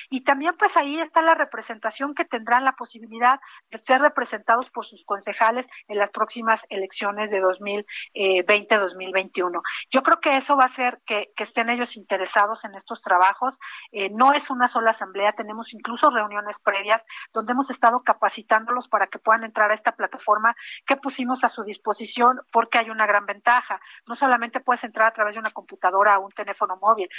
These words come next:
puedes entrar a través de una línea telefónica fija, a través de un cero uno ochocientos y escuchar el desarrollo de la asamblea y participar también en la misma.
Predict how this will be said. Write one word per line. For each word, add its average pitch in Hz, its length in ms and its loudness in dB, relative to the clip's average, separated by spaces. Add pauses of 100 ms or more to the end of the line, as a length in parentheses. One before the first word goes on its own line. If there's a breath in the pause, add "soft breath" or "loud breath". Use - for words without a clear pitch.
(200 loud breath)
puedes 269 240 0
entrar 233 300 2
a 247 80 -2
través 214 300 -6
de 226 80 -6
una 226 200 -4
línea 226 240 -6
telefónica 208 640 -4
fija, 202 320 -2
a - 60 0
través 196 260 -2
de 214 80 -8
un 208 80 -10
cero 214 240 4
uno 214 220 -4
ochocientos - 580 -10 (260 loud breath)
y 214 80 0
escuchar 302 540 0
el 277 100 -2
desarrollo 214 480 -2
de 214 100 -2
la 185 80 0
asamblea 202 440 2 (240 loud breath)
y 247 120 -6
participar 233 840 0
también 208 340 -8
en 196 140 -6
la 190 80 0
misma. 190 400 -6